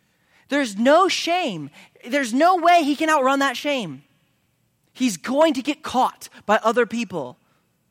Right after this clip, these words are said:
Yet we know this, that when Thomas doubts and says, "I need to put my hands in the wounds," Jesus comes to him and lets him do it. And when Peter denies Jesus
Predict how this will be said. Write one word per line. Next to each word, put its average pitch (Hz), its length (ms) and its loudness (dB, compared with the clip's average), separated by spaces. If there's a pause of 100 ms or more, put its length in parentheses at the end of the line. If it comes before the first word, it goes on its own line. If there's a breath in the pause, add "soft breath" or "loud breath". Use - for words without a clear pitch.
(2500 soft breath)
Yet 196 180 -6
we 247 160 -4
know 269 200 0
this, - 560 -4 (1800)
that 160 120 -10
when 156 100 -12
Thomas 247 500 -4
doubts 208 560 -8 (260 loud breath)
and 160 80 -14
says, 180 220 -6
"I 165 80 -6
need 196 380 -8
to - 60 -16
put - 220 -12
my 180 120 -8
hands 196 440 -10
in 190 120 -12
the 175 80 -10
wounds," 175 480 -10 (260 loud breath)
Jesus 226 480 -8
comes 196 240 -8
to 190 100 -8
him 180 200 -10
and 156 180 -8
lets 170 220 -8
him 175 120 -12
do 156 140 -12
it. 131 180 -16 (420 loud breath)
And 160 80 -8
when 156 80 -4
Peter 262 380 -6
denies 233 400 -2
Jesus 185 440 -10